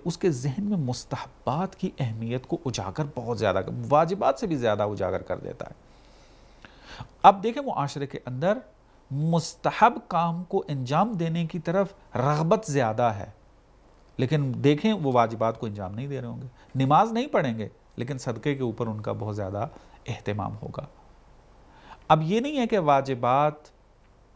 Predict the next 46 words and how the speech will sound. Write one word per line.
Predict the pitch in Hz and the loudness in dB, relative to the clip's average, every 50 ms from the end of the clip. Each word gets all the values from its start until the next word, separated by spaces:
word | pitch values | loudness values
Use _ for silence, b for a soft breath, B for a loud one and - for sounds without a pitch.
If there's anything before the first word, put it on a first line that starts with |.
| - - _ - - | -20 -20 _ -8 0
جب | - 147 147 | 0 0 2
تک | - 156 143 | 2 0 0
انجام | 139 131 139 135 135 139 135 131 | 0 -2 0 0 0 0 -2 -2
نہیں | 127 127 120 139 156 156 | -4 -2 0 0 0 0
دیں | 131 135 131 135 | 0 0 -2 0
گے | 135 | 0
اس | 135 127 127 143 | -2 -2 -2 -4
وقت | 123 - | -4 -4
تک | 143 | -4
مستحب | 127 120 120 - - 127 135 143 143 | -4 -4 -6 -6 -2 0 2 2 2
انجام | 131 120 117 117 113 110 | 0 0 0 0 0 0
نہیں | 110 110 107 104 | 0 -2 -2 -2
دینا | 101 101 98 95 95 | -2 -4 -4 -4 -4
ہے، | 90 | -2
نا، | 107 170 196 170 117 - - - - - - - - - - - | 0 0 0 0 -2 -6 -12 -20 -20 -20 -20 -20 -20 -16 -4 -2
اہم | 143 131 131 135 131 127 135 135 143 - - | 0 0 0 0 -2 -4 -4 -6 -6 0 0
ایک | 165 151 165 | 0 2 2
نقطہ | 165 156 - 220 | 0 2 4 4
بیان | 214 175 147 127 123 120 117 | 4 4 4 0 0 -2 -2
کیا | 117 110 104 | -2 0 0
جا | 104 107 98 98 | 0 0 -2 -2
رہا | 101 98 98 101 110 | -2 -2 -4 -4 -2
ہے | 135 165 190 226 B B B B B B B B B B | -2 -2 -2 -2 B B B B B B B B B B
کہ | - 180 - - | -2 -2 0 2
انسان | 175 160 156 151 - 175 180 190 | 0 0 0 0 2 2 2 4
مستحبات | 190 165 147 139 - - - 135 - - 127 123 120 - 127 170 214 - - | 2 0 0 -2 -4 -2 -2 -2 0 0 -2 -2 2 4 4 4 4 2 0
تو | 233 | 0
انجام | 226 214 208 220 220 233 254 214 | 0 0 2 2 2 2 4 4
دے | 214 208 | 4 4
رہا | 208 170 | 4 4
ہو | 147 | 2
لیکن | 139 131 139 | 2 0 0
واجبات | 127 117 113 110 107 117 113 110 - | 2 0 0 0 0 -2 -2 -2 -2
پہ | 104 | -4
عمل | 98 101 98 | -6 -4 -6
نہ | 95 95 101 101 | -8 -8 -8 -8
کر | 101 98 101 | -8 -6 -6
رہا | 101 107 | -8 -8
ہو، | 113 107 - - - - - - - - - - | -10 -12 -14 -20 -20 -20 -20 -20 -20 -20 -10 -2
تو | - 127 | -2 -2
یہ | 123 127 143 156 | 0 2 2 0
سمجھ | 151 - 180 180 202 208 190 185 | 0 0 0 2 2 2 2 2
جائیں | 202 196 208 214 | 0 0 0 0
کہ | 208 196 | -2 -4
یہاں | 151 127 123 123 - - 151 156 | -4 -4 -4 -8 -6 -6 -6 -6
پر | - 175 | -6 -6